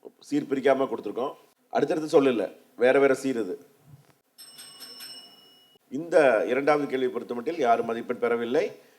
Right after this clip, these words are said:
ஆ, இந்த சுற்றிலே, ஆனா முதல் சுற்றிலே, தமிழ் மறைக்கான சுற்றிலே ஐந்து மதிப்பெண்களை பொதுமறை அணி பெற்றிருக்கிறது. இப்பொழுது அவங்களுக்கான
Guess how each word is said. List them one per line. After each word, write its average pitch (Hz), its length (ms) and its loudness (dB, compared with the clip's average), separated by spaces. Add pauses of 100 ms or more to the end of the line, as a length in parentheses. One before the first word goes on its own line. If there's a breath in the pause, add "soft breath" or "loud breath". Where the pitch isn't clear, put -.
(280)
ஆ, 101 540 -2
இந்த 135 240 -6
சுற்றிலே, 180 400 0
ஆனா 101 160 0
முதல் 139 260 -2
சுற்றிலே, 151 480 0 (120)
தமிழ் 147 240 0
மறைக்கான 127 420 0
சுற்றிலே 127 440 -2 (300)
ஐந்து 143 400 2
மதிப்பெண்களை 143 560 -2 (260)
பொதுமறை 165 380 2
அணி 143 260 0
பெற்றிருக்கிறது. 123 920 -4 (360)
இப்பொழுது 156 800 2
அவங்களுக்கான 143 840 2